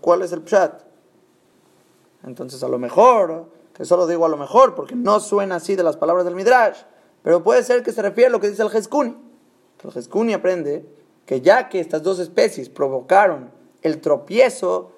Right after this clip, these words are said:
de Caín, que se ponga celoso entre los dos korbanot, que uno se recibió y otro no, por el tipo de carbán que fue traído, uno bueno y uno malo, como estas dos cosas provocaron un tropiezo al traerse al mismo tiempo,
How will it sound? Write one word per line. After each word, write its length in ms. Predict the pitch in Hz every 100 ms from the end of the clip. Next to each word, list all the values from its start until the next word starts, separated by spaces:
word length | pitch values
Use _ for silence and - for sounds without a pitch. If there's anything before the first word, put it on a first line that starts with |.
| _
de 180 | - 127
Caín, 520 | 123 208 226 202 98 - _
que 100 | _
se 100 | 131
ponga 360 | 139 214 226 208
celoso 680 | 202 165 208 226 165 131 - _ _
entre 300 | 170 202 170
los 160 | 147 131
dos 200 | 202 202
korbanot, 480 | 190 185 220 247 -
que 80 |
uno 100 | 180
se 120 | 180 170
recibió 340 | 165 160 190
y 100 | 156
otro 240 | 156 190
no, 440 | 208 269 202 196 - _ _
por 120 | 143
el 160 | 143 131
tipo 340 | - 311 226
de 80 | 185
carbán 560 | 160 147 190 196 139 - _
que 100 | -
fue 160 | 131 170
traído, 640 | 175 156 247 196 143 - -
uno 200 | 170 156
bueno 260 | 175 185
y 60 | 160
uno 160 | 156 151
malo, 360 | 127 123 131 - _ _ _ _ _ _ _ _
como 260 | 143 147
estas 320 | 196 240 226 208
dos 200 | 233 226
cosas 320 | 247 202 165
provocaron 920 | - 156 143 - 208 254 240 175 143 -
un 220 | 196 220
tropiezo 720 | 208 185 - 240 262 - 143 -
al 260 | 190 214
traerse 400 | - 156 180 170
al 80 | 139
mismo 260 | 156 180 196
tiempo, 640 | 254 277 226 190 196 -